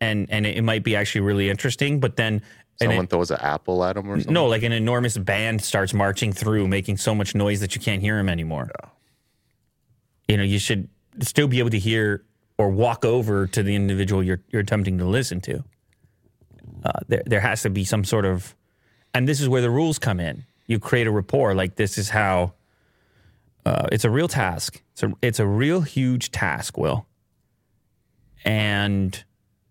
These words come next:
Speaker 2: The face wearing?
Speaker 1: trying to have faces on the internet.
Speaker 2: Yeah.
Speaker 1: Like, trying to actually, yeah, this is a thing, and I'm sure I've talked about it on the show before, but it is,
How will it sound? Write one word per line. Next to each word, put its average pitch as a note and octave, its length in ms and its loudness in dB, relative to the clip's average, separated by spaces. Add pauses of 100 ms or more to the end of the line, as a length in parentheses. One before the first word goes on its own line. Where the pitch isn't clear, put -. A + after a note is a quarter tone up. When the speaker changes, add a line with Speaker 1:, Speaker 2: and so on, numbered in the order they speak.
(580)
Speaker 2:
The - 80 -8
face - 420 -2
wearing? B2+ 320 0 (2250)
Speaker 1:
trying D#3 720 0
to A#2 260 -2 (840)
have A#2+ 240 2
faces C3+ 580 0
on G#2+ 120 2
the A#2 120 2
internet. C3+ 400 -2 (580)
Speaker 2:
Yeah. - 80 -12 (800)
Speaker 1:
Like, A#2+ 180 2
trying C#3+ 400 2
to D3+ 240 -2
actually, A#2+ 840 0 (280)
yeah, - 220 0 (160)
this F#3 320 0
is E3+ 100 0
a D3+ 80 2
thing, C#3 260 0
and B2 140 2
I'm D3 140 0
sure F#3 200 0
I've D#3+ 100 -2
talked B2+ 240 0
about B2 100 2
it - 20 2
on G#2 60 0
the G2 60 0
show A#2+ 200 0
before, G2+ 300 0
but A2 180 2
it A#2 100 2
is, D3 260 -2